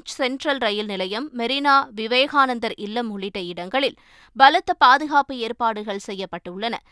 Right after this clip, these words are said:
தங்கும் விடுதிகள், நட்சத்திர ஹோட்டல்களில் சோதனை மேற்கொண்டு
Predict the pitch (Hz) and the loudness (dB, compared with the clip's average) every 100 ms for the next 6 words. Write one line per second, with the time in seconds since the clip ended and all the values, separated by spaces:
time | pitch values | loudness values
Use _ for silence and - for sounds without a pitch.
0 | _ _ 269 277 339 349 294 254 277 285 | _ _ 6 6 4 -2 -2 -4 -2 -2
1 | 302 285 240 302 302 269 240 226 254 208 | -2 -2 -4 -4 -4 -2 0 0 0 -4
2 | 214 208 254 - 247 277 262 226 190 190 | -4 -4 -6 -4 -2 -2 -4 -6 -10 -10
3 | 196 240 | -8 -6